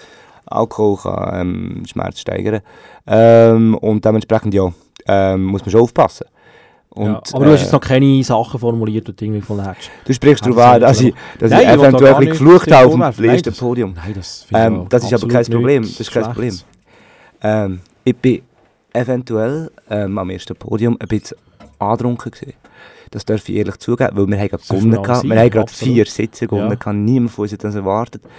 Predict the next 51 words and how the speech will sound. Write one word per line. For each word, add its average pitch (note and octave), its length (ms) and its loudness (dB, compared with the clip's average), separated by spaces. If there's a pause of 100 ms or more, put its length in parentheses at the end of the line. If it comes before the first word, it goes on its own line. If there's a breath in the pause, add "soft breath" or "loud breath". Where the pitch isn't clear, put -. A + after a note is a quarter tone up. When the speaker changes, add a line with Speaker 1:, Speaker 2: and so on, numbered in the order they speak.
(160 loud breath)
Speaker 2:
Hat - 140 -10
das G#2 80 -2
Speaker 1:
Und A#2+ 80 4
Speaker 2:
die - 40 4
Speaker 1:
nachher B2 140 2
Speaker 2:
Redefluss D#3+ 400 0
ein D3 60 -10
bisschen D#3+ 160 -2
Speaker 1:
haben C3 100 4
Speaker 2:
begünstigt, A2 300 -2
Speaker 1:
alle C3+ 140 8
Speaker 2:
vielleicht? A#2 200 2
Speaker 1:
mit B2 120 2
uns A#2 200 4
wollen A2 220 0
anstoßen. - 400 -8 (540)
Anstoßen. - 520 -2 (220 loud breath)
Speaker 2:
<laughs> - 180 -20
Speaker 1:
Alle C3 200 4
haben D3 60 2
mit C3 100 0
uns A#2 120 -2
wollen A2+ 160 -2
anstoßen. - 460 -8 (120)
Speaker 2:
Ja. G#2 80 -12 (220 soft breath)
Speaker 1:
Dann - 80 -20
sind A2+ 100 -6
wir G#2 80 -2
in F#2+ 60 -8
die A2 140 -2
Greife C3 180 -4
gegangen, B2 180 4
dann C3+ 60 2
hat - 100 -6
es G2 160 -10
dort F#2+ 160 -8
eine - 60 -14
Flasche - 240 -14
Champagner B2+ 640 0
gegeben, A#2 280 -2 (300 loud breath)
dann G2 140 -6
haben G2 100 -4
wir F#2+ 60 -4
mit F2+ 180 -6
dem F2 80 -8
Marion F#2 460 -6 (600 soft breath)
Rauber C3 300 2
noch B2+ 120 2
ein A#2 120 -6
Bier A2+ 200 -6
getrunken G#2 480 -10